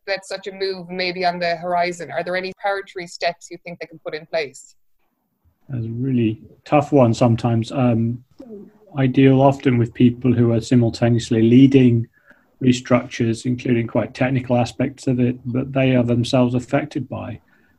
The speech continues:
Speaker 2: and it requires a huge amount of maturity to, to do that well. Um, but sometimes what's happening is people aren't actually allowing themselves to admit that something's going on. Um, I was involved in leading a restructure myself once, and I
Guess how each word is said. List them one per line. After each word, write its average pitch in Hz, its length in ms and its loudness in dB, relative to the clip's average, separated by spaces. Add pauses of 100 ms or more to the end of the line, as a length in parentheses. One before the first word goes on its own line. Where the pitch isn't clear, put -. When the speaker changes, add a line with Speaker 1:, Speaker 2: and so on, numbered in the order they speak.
(140)
Speaker 2:
and 120 140 4
it 127 100 2
requires 120 600 2
a 113 100 2
huge 117 520 6
amount 123 300 2
of 113 40 0
maturity 117 840 4 (520)
to, 120 280 4
to - 140 0
do 131 220 8
that 117 220 0
well. 113 560 0
Um, 117 320 0 (100)
but 147 120 -2
sometimes 127 540 2
what's 120 160 -6
happening 131 300 -2
is 113 80 -4
people 123 320 6
aren't 117 180 4
actually 117 320 0
allowing 117 400 4
themselves 107 680 0
to 113 240 0
admit 117 360 0
that 123 180 -6 (140)
something's 110 380 0
going 107 320 0
on. 101 320 -6 (540)
Um, 120 280 -6
I 123 160 0 (220)
was 110 220 -2
involved 120 360 0
in 117 140 4
leading 117 240 2
a 113 40 4
restructure 117 500 0
myself 120 480 2
once, 113 400 -2 (160)
and 113 180 -2
I 110 160 -2